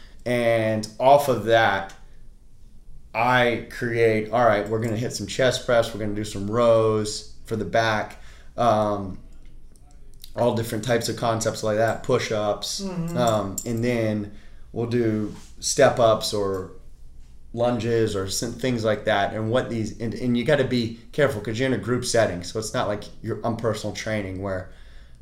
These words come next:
Speaker 1: I can hit specific, really cool,
Speaker 2: Yeah, something
Speaker 1: creative
Speaker 2: just to work in
Speaker 1: moves.
Speaker 2: a group
Speaker 1: Yeah,
Speaker 2: class. Like,
Speaker 1: exactly.
Speaker 2: yeah,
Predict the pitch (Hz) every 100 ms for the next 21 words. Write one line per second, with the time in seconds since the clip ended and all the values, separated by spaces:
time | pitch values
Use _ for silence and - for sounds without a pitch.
0 | - 110 104 110 - - - 107 - 117
1 | 113 113 104 - - - - - 113 120
2 | 127 117 107 - 123 117 110 120 120 117
3 | 117 107 131 127 202 208 - 170 180 175
4 | 127 120 - - 127 - 131 110 98 -